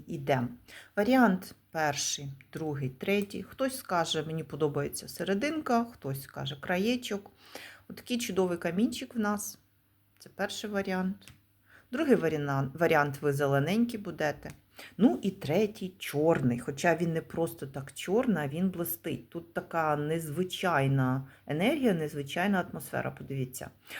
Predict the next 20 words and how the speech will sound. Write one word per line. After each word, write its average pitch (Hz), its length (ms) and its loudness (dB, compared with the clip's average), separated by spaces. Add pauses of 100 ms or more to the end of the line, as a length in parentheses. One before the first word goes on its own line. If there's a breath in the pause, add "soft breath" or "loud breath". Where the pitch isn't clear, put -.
(140 loud breath)
Обирайте. 190 560 6 (360 loud breath)
Якщо 294 380 -2
ви 262 220 0
починаєте 233 600 0
дивитися 190 840 2 (240)
розклад 180 800 2
і 180 320 -2
ви 185 140 2
розумієте, 208 600 2
що 175 520 -2 (160)
початкові 208 580 -2
карти — 160 500 -2
це 208 140 -2
не 208 140 2
про 220 200 -4
вас, 277 300 2 (220 loud breath)
просто - 280 -2
дивіться 180 440 -2
інший 190 400 -2
варіант. 220 600 0